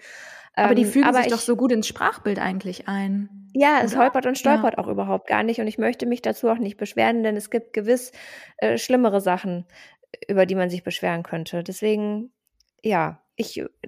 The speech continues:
Speaker 2: ich, ich nähere mich dem Thema langsam an und wollte das in dieser Anmod, wie's du, wie du das gerade genannt hast, auch mal unter Beweis stellen.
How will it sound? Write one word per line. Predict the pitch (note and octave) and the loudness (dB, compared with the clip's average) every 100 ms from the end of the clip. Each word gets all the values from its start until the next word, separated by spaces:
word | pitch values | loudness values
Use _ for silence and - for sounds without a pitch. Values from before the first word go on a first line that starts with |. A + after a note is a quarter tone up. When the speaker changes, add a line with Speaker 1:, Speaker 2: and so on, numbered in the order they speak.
| - | -10
Speaker 2:
ich, | - - | -8 -6
ich | - A3+ | -6 -2
nähere | A#3+ B3+ B3 A#3 | 2 4 4 2
mich | A3+ | 0
dem | G#3+ G#3 | -2 -4
Thema | G#3+ G3+ | -2 0
langsam | G3 F#3 F#3 F3 | 0 -2 -4 -4
an | - A#3+ C#4+ | -2 -2 -4
und | G#3+ G3 | -6 0
wollte | G#3 G#3+ | 0 0
das | G3+ G3+ | -4 -6
in | G3 | -6
dieser | F#3+ F#3 F#3+ - | -6 -4 -4 -2
Anmod, | G#3+ A#3+ B3 C4 C4+ - | -2 0 2 2 -2 -10
wie's | A3 A#3 | -6 -6
du, | - G#3+ | -6 -6
wie | G#3 G#3+ | -6 -4
du | A3 | -2
das | G#3+ - | -2 -6
gerade | - G#3 G#3 | -4 -2 0
genannt | G3 G3+ G3+ | 0 -2 -2
hast, | G#3+ - | -6 -6
auch | G3 - | -8 -8
mal | - G3+ F#3 | -6 -2 -2
unter | G3 F#3 F#3 | -2 -4 -4
Beweis | F3+ E3 D3+ E3+ | -2 -2 -2 -4
stellen. | - - D3+ C#3+ | -10 -8 -8 -10